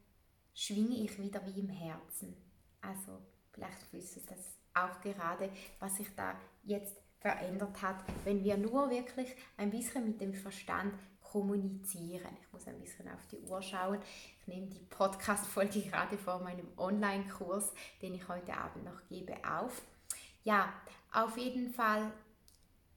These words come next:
ist es so, so wichtig, dass wir Dinge tun aus unser, unserer inneren Quelle heraus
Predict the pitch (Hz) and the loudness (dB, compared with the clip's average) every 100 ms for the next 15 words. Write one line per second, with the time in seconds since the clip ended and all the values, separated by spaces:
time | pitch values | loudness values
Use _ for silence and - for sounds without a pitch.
0 | _ - _ - _ - - _ _ _ | _ -20 _ -20 _ -20 -20 _ _ _
1 | _ _ _ _ _ 233 - 240 240 - | _ _ _ _ _ -6 -2 -2 -2 0
2 | - - 233 247 - 220 214 208 - - | 2 2 2 0 2 2 2 -2 -8 -12
3 | - - - - _ - - - - - | -14 -14 -18 -20 _ -20 -20 -20 -20 -20
4 | - _ _ - - - _ _ _ _ | -20 _ _ -20 -20 -20 _ _ _ _
5 | _ _ _ _ _ _ _ _ _ _ | _ _ _ _ _ _ _ _ _ _
6 | _ _ _ _ _ _ _ _ _ _ | _ _ _ _ _ _ _ _ _ _
7 | _ _ _ _ _ _ _ _ _ - | _ _ _ _ _ _ _ _ _ -20
8 | _ 208 214 208 208 208 208 233 233 - | _ 0 4 4 4 4 2 2 -2 0
9 | 208 202 226 226 - - - - - 190 | 0 2 0 -2 -8 -18 -20 -20 -4 -2
10 | 196 - 196 196 190 190 196 196 185 185 | -2 0 0 2 0 -2 -2 -2 -6 -10
11 | 190 202 208 214 190 - - 170 175 175 | -2 2 2 0 -4 -6 -12 -6 -2 2
12 | 202 208 202 190 190 170 - - | 2 2 0 -2 -2 -2 -4 -6